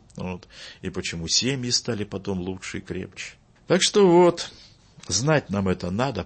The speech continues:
помнить нам это надо. Это все история, живая, подтвержденная история, а, которая и в Библии, и в независимых от нее источниках.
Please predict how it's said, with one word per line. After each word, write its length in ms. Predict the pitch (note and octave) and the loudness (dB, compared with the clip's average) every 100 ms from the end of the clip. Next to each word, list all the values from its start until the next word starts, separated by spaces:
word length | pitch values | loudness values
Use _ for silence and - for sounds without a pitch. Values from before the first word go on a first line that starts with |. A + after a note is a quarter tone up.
| - | -4
помнить 440 | G2+ F2 D#2 D#2 | -2 0 -4 -12
нам 200 | - D2+ | -12 -12
это 200 | D2+ - | -12 -12
надо. 460 | E2 G#2 C3 B2 A#2+ _ - | -8 -4 -4 -6 -14 _ -6
Это 260 | C3 C#3 G#2 | -4 -2 -2
все 240 | - F#2 - | -2 -2 -4
история, 840 | C#3+ - - A#2 B2 C3 C#3 C3 - - - | 0 0 0 4 4 4 2 -2 -8 -14 -4
живая, 560 | - G2 A2 B2+ B2 | 2 4 4 2 0
подтвержденная 1120 | - G2 - E2+ E2+ D2+ E2+ A#2 B2 A#2 G#2+ | -2 -6 -6 -6 -4 -4 -2 0 0 -4 -4
история, 720 | G#2 F#2+ - - A2 G#2 G#2 G#2+ - - - - | -4 -4 -4 0 0 0 -4 -6 -16 -20 -16 -10
а, 120 | E2+ | -6
которая 520 | F#2 F#2 F2 E2+ E2+ | -4 -2 0 0 -2
и 320 | - F#2 D#2+ - _ _ - | -4 -4 -4 -8 _ _ -18
в 100 | E2 | -6
Библии, 540 | F#2+ C3+ C3 B2+ A#2+ - | -2 -2 -2 -8 -8 -10
и 240 | - C#3+ C#3 - | -4 -4 -6 -12
в 120 | F#2+ | -8
независимых 800 | B2+ G#2 C3 E3 G2 - F#2 E2+ - | -6 -2 -2 -2 -4 -4 -4 -6 -10
от 180 | F#2 - | -12 -8
нее 380 | E2+ E2+ G2 G2 - - - | -6 -4 -4 -6 -16 -18 -6
источниках. 1040 | F#2 - A2 G2+ - F2+ - D#2+ - | -4 0 0 0 0 -4 -6 -10 -10